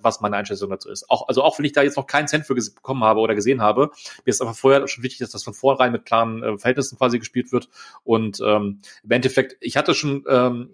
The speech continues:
Gespräche gehabt, wo ich, wo ich danach gesagt habe, „Du, ich find dich super nett. Also ich glaube, wir könnten an sich gut zusammenarbeiten, aber das Projekt an und für sich ist halt nicht Crowdfunding-tauglich, denn das gibt es schon in fünfzig Variablen schon zu kaufen.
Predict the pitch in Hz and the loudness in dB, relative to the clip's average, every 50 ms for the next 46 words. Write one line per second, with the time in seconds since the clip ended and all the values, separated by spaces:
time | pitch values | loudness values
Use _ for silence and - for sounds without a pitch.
0 | - - 113 - - 143 135 - 127 117 143 - - - 123 113 - 117 113 131 | -10 -8 -8 -6 -4 -2 -2 0 2 2 0 0 0 0 -2 0 0 0 2 2
1 | 127 - - - 123 123 127 127 - 120 101 123 123 - - 131 127 127 123 123 | 0 0 0 0 2 2 2 0 0 -2 -2 -2 0 0 2 2 2 2 2 0
2 | - _ _ _ _ _ _ _ _ _ _ _ _ 120 117 123 120 - - 175 | -2 _ _ _ _ _ _ _ _ _ _ _ _ -4 -2 -2 0 0 0 0
3 | 165 170 151 - - 180 180 160 151 151 180 - - _ _ - 131 117 123 120 | 0 -2 -4 -4 -2 0 0 2 2 2 0 -2 -4 _ _ -6 -4 -2 -2 -2
4 | 127 139 139 151 156 135 127 131 - 143 160 - - 151 127 143 156 - - 156 | 2 2 4 4 4 4 2 2 0 0 -2 -2 -4 -6 -6 -6 -8 -8 -8 -10
5 | 147 - 131 135 139 139 139 131 120 120 117 120 - 147 156 160 - _ - - | -10 -4 0 0 2 2 2 2 2 2 2 0 -2 -6 -10 -12 -12 _ -20 -20
6 | - - _ _ - 117 117 123 120 120 123 120 120 117 110 - - - _ - | -20 -20 _ _ 2 4 6 6 6 6 4 4 2 -2 -4 -4 -6 -8 _ 0
7 | 123 123 135 131 - - - 120 117 113 - 104 113 131 131 - - - 113 104 | 0 0 0 -2 -4 -8 -6 -6 -4 -4 -2 -2 -2 -2 -2 -2 -2 -2 -2 -2
8 | 110 107 - - - 107 110 113 - - 104 101 101 101 107 101 101 - 117 127 | -4 -6 -8 -4 -2 0 0 0 0 -2 -4 -6 -4 -2 0 0 0 0 0 -2
9 | 127 - - _ - - - - _ - 110 107 113 107 120 117 117 - - - | -2 -4 -10 _ -20 -20 -20 -20 _ 0 0 0 2 2 2 2 2 0 -2 -4
10 | - - - _ _ _ _ _ - - 156 147 - 165 151 - - 151 147 139 | -4 -8 -10 _ _ _ _ _ -6 -2 -2 0 0 0 0 2 4 4 4 4
11 | 123 120 110 - - - - 160 165 - - - 147 - - - - 127 131 131 | 2 0 -4 -8 -8 -8 -8 -8 -8 -8 -8 -8 -8 -8 -8 -6 0 2 2 4
12 | 131 123 127 131 143 143 131 127 131 147 160 160 - _ _ _ _ _ - - | 4 4 4 4 4 4 2 2 2 2 0 -6 -8 _ _ _ _ _ -2 0
13 | 135 127 127 - 139 - 110 113 113 - 113 98 - | 0 2 2 -2 -2 0 2 2 2 0 -4 -12 -14